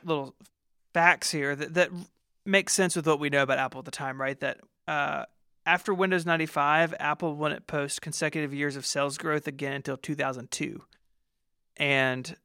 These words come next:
um, in that same time frame, mid-nineties, uh, there was a period where Apple had gone from being profitable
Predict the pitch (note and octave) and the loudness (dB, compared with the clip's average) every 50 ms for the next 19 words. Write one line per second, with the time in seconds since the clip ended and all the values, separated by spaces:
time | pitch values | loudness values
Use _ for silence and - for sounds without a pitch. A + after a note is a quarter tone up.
0 | _ _ D3 C#3+ C3 B2+ B2+ B2+ B2 B2+ B2+ B2+ - _ _ _ _ _ _ _ | _ _ -2 0 0 0 0 -2 -4 -8 -12 -16 -18 _ _ _ _ _ _ _
1 | _ _ _ - - _ _ _ _ _ _ _ _ _ _ _ _ _ _ _ | _ _ _ -20 -20 _ _ _ _ _ _ _ _ _ _ _ _ _ _ _
2 | _ - - D#3+ D#3 D#3 D3+ C#3+ - - F#3 E3+ E3 D#3+ D#3+ D#3 D#3 D#3 D3 - | _ -8 -6 -2 0 0 0 0 0 2 2 4 4 4 4 2 2 0 -2 -4
3 | - E3 D#3+ D#3 D#3+ D#3 - E3 D3+ D3 D3 D3 C#3+ C#3+ C#3+ C#3+ D3 D3 C#3+ D3 | 0 4 6 6 6 4 2 0 0 0 0 -2 0 2 2 4 4 4 2 0
4 | C#3+ C#3+ C#3 C3+ C#3 - - - _ - E3 D#3 D3+ D3 D3 D3 D3 C3 - - | -2 -2 -4 -4 -6 -8 -10 -12 _ -8 -6 -4 -4 -2 -2 -2 -4 -4 -6 -4
5 | F3 E3 D#3 D3 C#3 C#3 C3+ - - - F#3+ F#3 F3 E3 D#3 D3+ C#3+ C#3 C#3 C3+ | -2 0 0 0 0 -2 -6 -8 -4 0 4 4 6 6 6 4 2 0 -2 -2
6 | C#3 D3 D3+ D3+ - D#3+ D3+ C#3+ C#3 C#3+ C#3 C#3 C3 C3 C#3+ C#3 C#3 C#3 C#3+ C#3 | 0 0 0 0 2 2 0 2 2 4 4 2 4 4 2 4 4 4 2 0
7 | - - C#3+ C#3 C3+ C#3 C3+ C3+ C3 - _ - - D#3+ E3 D#3+ - F3 D#3 D3 | -4 -4 -4 -4 -4 -4 -4 -6 -6 -10 _ 0 4 4 4 4 2 -2 -4 -2
8 | C#3+ D3 C#3+ C#3 C3+ C3 - | 0 2 2 2 2 0 -2